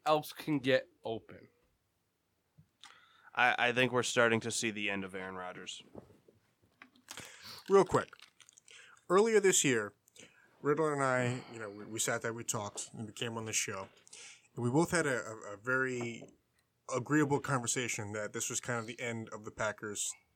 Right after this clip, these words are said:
Speaker 2: Yeah.
Speaker 3: You know, we'll call it, we'll call it a reign, if you will.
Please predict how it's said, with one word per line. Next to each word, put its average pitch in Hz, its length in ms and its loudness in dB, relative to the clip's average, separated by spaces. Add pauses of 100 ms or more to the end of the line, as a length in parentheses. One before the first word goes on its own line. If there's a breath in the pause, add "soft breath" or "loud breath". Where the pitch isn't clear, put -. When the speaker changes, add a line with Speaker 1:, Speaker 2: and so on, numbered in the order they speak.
Speaker 2:
Yeah. 120 140 2
Speaker 3:
You 127 80 -4
know, 113 120 -4
we'll 127 160 -4
call 143 200 2
it, 123 40 -6
we'll 135 100 -6
call 156 160 2
it 139 60 0
a 127 40 -4
reign, 107 400 -6
if 95 140 -14
you 104 100 -12
will. 98 280 -10